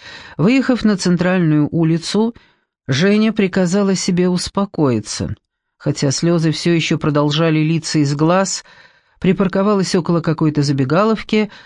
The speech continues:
заказала блюдо дня и ринулась в туалет. Там, около жёлтой нечистой раковины и замызганного зеркала,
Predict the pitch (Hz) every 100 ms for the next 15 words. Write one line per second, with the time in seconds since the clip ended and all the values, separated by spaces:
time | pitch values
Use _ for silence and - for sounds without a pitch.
0 | _ _ - 175 190 180 196 180 170 147
1 | 131 165 170 139 135 127 143 208 247 -
2 | 220 170 190 185 180 165 - - 156 139
3 | 107 - - _ _ _ _ _ _ _
4 | _ _ _ _ _ _ - 190 175 151
5 | 135 135 151 135 139 127 135 - 135 -
6 | 123 131 202 202 123 113 120 117 135 156
7 | 143 131 131 123 123 127 - 139 156 123
8 | - 101 98